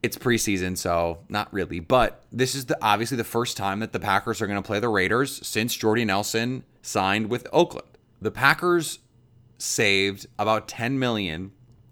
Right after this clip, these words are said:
by cutting Jordy. They used that money to sign Jimmy Graham. And longtime listeners of the show, and I know that's not everyone. I know that, that a lot of you have started listening in the last couple months.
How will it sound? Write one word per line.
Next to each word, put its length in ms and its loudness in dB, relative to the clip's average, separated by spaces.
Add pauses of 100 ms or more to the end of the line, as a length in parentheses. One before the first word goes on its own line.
(100)
by 180 4
cutting 440 -2
Jordy. 380 -6 (600)
They 80 0
used 480 0
that 240 2
money 440 -8 (340)
to 80 -10
sign 380 0
Jimmy 260 -2
Graham. 400 -12 (840)
And 680 0 (460)
longtime 520 0
listeners 340 -4
of 100 -6
the 80 -8
show, 300 -4
and 80 0
I 20 0
know 140 -2
that's 180 -2
not 160 0
everyone. 440 0
I 80 -2
know 140 -2
that, 220 -4
that 120 -2
a 40 0
lot 300 4
of 100 -4
you 140 -4
have 180 -10
started 320 -4
listening 320 -4
in 60 -6
the 40 -6
last 220 -4
couple 240 -4
months. 400 -4